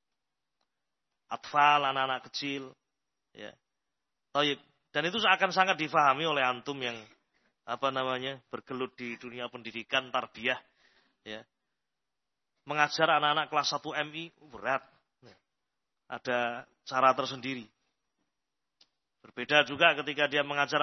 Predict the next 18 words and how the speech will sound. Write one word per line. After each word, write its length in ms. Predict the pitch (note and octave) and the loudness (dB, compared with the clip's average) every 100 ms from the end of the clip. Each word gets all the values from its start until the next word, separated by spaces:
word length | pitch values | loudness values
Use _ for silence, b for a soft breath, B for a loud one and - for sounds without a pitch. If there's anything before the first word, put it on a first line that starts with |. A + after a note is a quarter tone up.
| C#3 | 2
anak-anak 320 | C#3 C#3+ D3 C#3+ | 2 0 0 0
yang 100 | C#3+ | -4
sudah, 320 | C3+ C#3+ C#3+ | -4 0 2
apa, 140 | C3 D3+ - _ _ | 0 -6 -12 _ _
di 80 | A2+ | -6
marhalah 400 | A#2 B2 C3+ C#3 | -2 2 2 0
mutawassithah 640 | C3+ C#3 C3+ - B2 B2+ - _ _ _ _ | 0 0 0 -4 -8 -10 -10 _ _ _ _
dan 160 | A#2+ | -10
seterusnya. 460 | A2+ - A2 G#2 F2 _ _ _ _ - | -10 -14 -14 -16 -18 _ _ _ _ -12
An-nas 640 | A#2 B2 C#3+ D#3 - - | -4 2 2 2 -2 -6
mukhtalifun. 640 | - A#2+ - A2 G2+ - F2+ _ _ _ _ _ b b _ | -8 -8 -4 -6 -4 -6 -6 _ _ _ _ _ b b _
Manusia 640 | A#2+ B2+ - C#3 D3+ D#3+ _ | -4 -4 -2 0 -2 -4 _
beragam. 400 | A2+ G2+ - G2 _ _ _ _ _ _ | -8 -8 -10 -20 _ _ _ _ _ _
Nah, 240 | C3 A#2 G2+ _ _ _ _ _ b b b b b | -8 -6 -8 _ _ _ _ _ b b b b b
itu 240 | E3+ F3 F#3 | -4 -4 2
pula 240 | A3 F3+ | 8 10
wallahu 400 | D#3+ E3+ D#3+ D3 | 10 8 8 8
alam 240 | C#3 E3 | 6 4